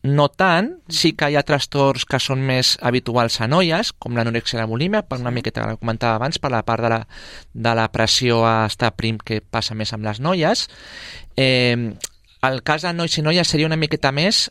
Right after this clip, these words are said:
Speaker 1: el tipus de trastorn, que, per exemple, el trastorn per afartaments està més, una miqueta més equitatiu, més igualat,
Speaker 2: Sí.
Speaker 1: i altres trastorns on, on hi ha més pressió per la imatge, més en noies.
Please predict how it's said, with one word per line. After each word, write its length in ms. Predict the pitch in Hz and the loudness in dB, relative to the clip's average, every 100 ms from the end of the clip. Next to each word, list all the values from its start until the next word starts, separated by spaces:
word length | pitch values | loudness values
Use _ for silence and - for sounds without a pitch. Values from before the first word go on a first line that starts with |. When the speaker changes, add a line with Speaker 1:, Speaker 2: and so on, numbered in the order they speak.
| - | -2
Speaker 1:
el 220 | 123 117 | -2 0
tipus 240 | 139 - 139 | -2 0 0
de 60 | |
trastorn, 540 | 127 131 - 180 196 - | 0 -2 0 0 0 0
que, 80 | 127 123 | -6 -4
per 80 | |
exemple, 300 | 123 - 139 | -4 -2 -4
el 20 | 117 | -2
trastorn 240 | 113 117 | -2 0
per 140 | 139 | 0
afartaments 640 | 131 135 - 135 170 220 - 131 | 0 -2 -4 -2 0 -2 -4 -6
està 220 | - 120 | -6 -4
més, 380 | 123 120 - - - | -2 -2 -4 -10 -12
una 80 | 113 | -8
miqueta 320 | 123 117 123 | -4 -2 -2
més 300 | 117 110 - - | -2 -2 -4 -8
equitatiu, 540 | - 123 123 - 196 165 | -6 -2 -2 0 0 -2
més 140 | 127 | -2
igualat, 380 | 120 139 214 - - - | 0 2 2 -2 -20 -18
Speaker 2:
Sí. 80 | - - | -14 -2
Speaker 1:
i 20 | 131 | 0
altres 200 | 139 - | 0 0
trastorns 340 | 143 131 127 - | 0 0 -2 -4
on, 100 | 113 - 110 | -6 -6 -2
on 100 | 113 | 0
hi 40 | |
ha 40 | 120 | 0
més 140 | 127 | 0
pressió 320 | 131 127 120 | 2 0 0
per 160 | - 127 | -2 0
la 180 | 120 123 | 2 0
imatge, 440 | 135 165 - 226 - | 0 -2 -4 -8 -8
més 180 | 113 - | -12 -6
en 120 | 113 | -4
noies. 400 | 104 101 95 90 | -2 -2 -2 -4